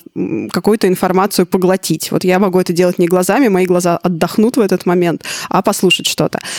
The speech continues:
Э, меня, если честно, мне щас, блин, нет, не надо мне это говорить, нет, я хочу это сказать. А, короче,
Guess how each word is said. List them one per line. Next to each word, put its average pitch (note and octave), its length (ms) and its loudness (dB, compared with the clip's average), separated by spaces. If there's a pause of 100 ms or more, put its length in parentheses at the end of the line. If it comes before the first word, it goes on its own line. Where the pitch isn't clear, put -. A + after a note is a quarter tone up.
(140)
Э, A2+ 240 -2
меня, G3+ 460 2
если G3 280 -2
честно, G3+ 540 0
мне F#3+ 160 2
щас, F#3 160 -2
блин, F3 320 -2 (260)
нет, G#3+ 280 -2
не A3 60 2
надо G#3 200 2
мне F#3+ 140 0
это F#3+ 140 -2
говорить, G#3 380 -2
нет, G#3+ 200 -2
я G#3 60 -4
хочу A3 220 -6
это G#3+ 140 -4
сказать. B3 460 -2
А, G#3+ 220 2 (140)
короче, F3+ 380 -4